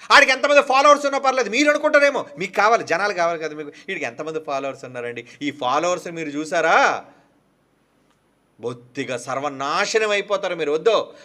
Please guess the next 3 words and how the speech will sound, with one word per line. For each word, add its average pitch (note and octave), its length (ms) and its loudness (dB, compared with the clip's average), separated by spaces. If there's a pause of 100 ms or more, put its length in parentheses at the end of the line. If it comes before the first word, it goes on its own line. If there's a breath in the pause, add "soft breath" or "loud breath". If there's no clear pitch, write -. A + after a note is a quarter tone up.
(140)
ఫాలోవర్స్ని A3 680 4
చూడకండి. A3+ 720 -2 (1300)
ఏమండి? F#3 300 -2